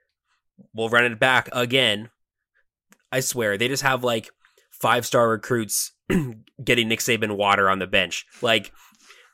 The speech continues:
this is Alabama football. Uh, you know, you gotta respect it. Whether you like it or not, you gotta respect it. And, of course, I'm talking about them absolutely destroying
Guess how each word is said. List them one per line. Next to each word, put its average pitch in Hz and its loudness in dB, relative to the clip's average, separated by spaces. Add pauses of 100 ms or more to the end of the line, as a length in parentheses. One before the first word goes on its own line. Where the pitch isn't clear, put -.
this 175 0
is 185 0
Alabama 127 4
football. 127 2 (360)
Uh, 98 0 (260)
you 120 -2
know, 117 0 (360)
you 123 -10
gotta 147 4
respect 120 0
it. 113 -2 (160)
Whether 127 0
you 127 0
like 117 -2
it 120 -6
or 110 -4
not, 104 -4
you 101 -12
gotta 101 -2
respect 95 -8
it. 98 -6 (380)
And, 101 0
of - -10
course, 123 0 (460)
I'm 117 -8
talking 117 -2
about 101 -4 (320)
them 110 -6
absolutely 107 -2
destroying 156 4